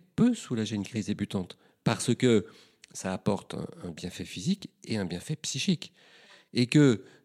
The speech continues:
quand une crise démarre aussi, euh, si on reste, euh, concentré sur sa douleur et qu'on écoute dans son corps la crise augmenter, quelque part, ça fait un cercle vicieux.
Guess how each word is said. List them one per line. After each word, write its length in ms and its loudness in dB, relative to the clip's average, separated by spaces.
quand 140 6
une 140 4
crise 260 -8
démarre 380 4
aussi, 440 4
euh, 460 2
si 260 -2
on 160 2
reste, 540 -2
euh, 420 -2
concentré 880 -4
sur 280 -4
sa 140 -4
douleur 540 0
et 240 -2
qu'on 560 -6
écoute 400 -4
dans 120 -6
son 180 -8
corps 240 0
la 100 2
crise 240 -4
augmenter, 560 2
quelque 260 -4
part, 220 2
ça 100 -2
fait 120 -4
un 40 -2
cercle 300 -8
vicieux. 340 0